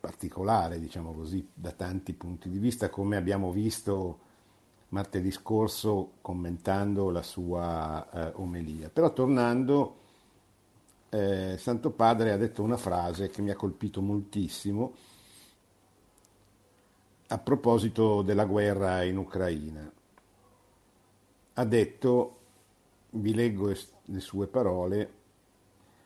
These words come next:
"Adesso ho visto che qualche paese si tira indietro, che non dà le armi. Incomincia il processo dove il martire sarà il popolo ucraino, certamente.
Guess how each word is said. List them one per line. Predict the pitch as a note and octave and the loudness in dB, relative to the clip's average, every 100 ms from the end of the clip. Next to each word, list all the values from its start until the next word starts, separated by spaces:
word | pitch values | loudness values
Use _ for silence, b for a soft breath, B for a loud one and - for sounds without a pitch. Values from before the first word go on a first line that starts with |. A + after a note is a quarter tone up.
| b b - | b b -2
"Adesso | B2+ D3 C#3 - - A#2 | 4 6 6 4 2 4
ho | C#3 | 6
visto | A2+ F#2 - A2 | 4 0 -2 -4
che | G2 A2 | -2 -2
qualche | C3+ C#3 B2+ A#2 | 4 4 4 0
paese | - A#2+ A2 A2 A2 | 4 4 4 4 0
si | - G2 | -2 -4
tira | G#2+ A2 | 0 0
indietro, | G#2 G2 F#2+ F2 D#2+ F2 E2+ - _ _ _ _ _ _ _ _ | 0 0 0 -2 -4 -8 -10 -10 _ _ _ _ _ _ _ _
che | - G#2+ | -2 0
non | G#2+ A#2+ G#2+ | 2 4 6
dà | A2 G2 | 8 6
le | F2+ G2 | 4 2
armi. | F2+ E2 D#2+ E2 D#2 D2+ _ _ _ _ _ _ _ b b b b b _ _ _ - | 2 0 -2 -8 -10 -14 _ _ _ _ _ _ _ b b b b b _ _ _ -4
Incomincia | B2 - D3+ D3+ G#2 A2+ | -2 4 8 8 8 4
il | G#2 F2 | 2 2
processo | B2 B2+ C#3 C#3 C3 - | 0 2 4 4 4 0
dove | A#2+ A2 G2+ | 4 4 4
il | G#2 | 4
martire | A2+ G#2+ F#2 E2 - G2 G#2+ | 4 4 2 0 -2 0 0
sarà | G2 B2 A2+ F#2 | 0 2 4 2
il | F#2+ | 0
popolo | A2+ G#2 A2 G#2+ | 0 0 2 4
ucraino, | G2 G#2 G2+ F2+ D#2 D2+ D#2 - | 2 2 2 2 -2 -8 -10 -12
certamente. | - G2 - G2+ E2+ D2 - - | -6 -6 -2 -4 -4 -6 -12 -16